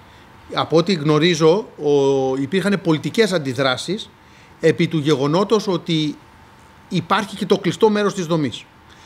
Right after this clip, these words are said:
Αυτό όμως δεν ήταν κάτι καινούριο. Αυτό ήταν ακριβώς αυτό που έχει παρουσιάσει η σύμβαση που έχει κατατεθεί στη Βουλή.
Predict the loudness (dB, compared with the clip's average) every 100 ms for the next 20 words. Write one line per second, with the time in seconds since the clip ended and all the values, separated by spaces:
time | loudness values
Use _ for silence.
0 | -12 -8 -6 0 2 2 0 0 0 0
1 | 0 2 4 4 2 -6 -14 -20 -20 -10
2 | -4 0 2 0 -2 -4 0 0 0 -4
3 | -2 -2 2 0 0 -2 -2 -2 0 0
4 | 0 -2 -4 0 0 0 -4 -14 -18 -20
5 | 2 2 4 0 -2 -2 -4 -4 -6 -4
6 | -2 -2